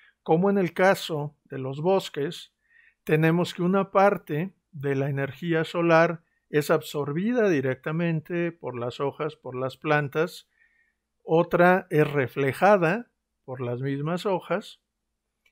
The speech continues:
otra, eh, se dispersa entre los espacios que existen entre los diferentes individuos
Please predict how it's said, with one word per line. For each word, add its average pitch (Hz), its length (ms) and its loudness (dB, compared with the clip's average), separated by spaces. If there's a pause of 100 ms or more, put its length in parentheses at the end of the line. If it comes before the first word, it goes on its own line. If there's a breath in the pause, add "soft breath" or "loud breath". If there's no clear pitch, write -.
(580)
otra, 165 720 2
eh, 139 240 -2
se 139 180 -2
dispersa 185 880 2 (720)
entre 135 380 -4
los 135 240 -4
espacios 165 680 -2
que - 100 -8
existen 139 500 -10
entre 131 280 -10
los 123 220 -8
diferentes 143 640 -8
individuos 139 800 -6